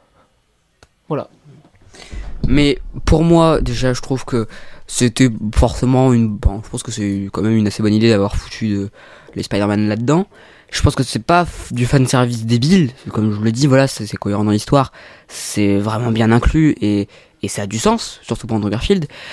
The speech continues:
Speaker 2: Euh, mais le seul problème que j'ai avec ça, c'est que, bah, le, les trucs qu'on a, en live action qu'on a, c'est que pour le fanservice. Et je trouve ça, euh, bah, pas dommage, enfin si, mais je veux dire, dans la cohérence, c'est pas du tout cohérent, parce que ça se voit que c'est,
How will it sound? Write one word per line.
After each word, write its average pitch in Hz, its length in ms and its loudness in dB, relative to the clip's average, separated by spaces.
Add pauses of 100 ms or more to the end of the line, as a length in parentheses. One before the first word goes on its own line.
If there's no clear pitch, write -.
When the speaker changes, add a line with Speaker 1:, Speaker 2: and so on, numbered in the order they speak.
(240)
Speaker 2:
Euh, 113 800 6
mais 110 220 4
le 110 80 2
seul 120 140 0
problème 131 240 2
que 123 80 -2
j'ai 107 80 -2
avec 101 120 -2
ça, 156 140 2
c'est 139 120 -4
que, 110 100 -4
bah, 101 420 -4 (320)
le, 113 300 4
les 110 180 4
trucs - 220 2
qu'on 127 100 0
a, 113 100 2
en 90 120 0
live 110 180 2
action 113 220 -2
qu'on 110 160 0
a, 151 100 4
c'est - 160 -6
que - 160 0
pour 135 140 2
le - 40 -4
fanservice. 107 540 -8 (440)
Et 104 60 -2
je - 60 -6
trouve 107 220 -6
ça, 131 400 0 (560)
euh, 58 320 -4 (800)
bah, 107 220 0 (340)
pas 127 140 2
dommage, 135 640 4
enfin 135 100 -4
si, 165 300 4 (340)
mais 127 140 6
je 120 60 2
veux 127 60 4
dire, 143 140 4
dans 131 80 4
la 120 80 4
cohérence, 143 300 2
c'est - 180 -10
pas 101 80 -2
du 104 80 -2
tout 117 80 -4
cohérent, 156 320 4 (320)
parce 120 160 -2
que 110 840 4
ça - 200 -6
se 123 80 -8
voit 185 140 2
que - 60 -8
c'est, 123 580 6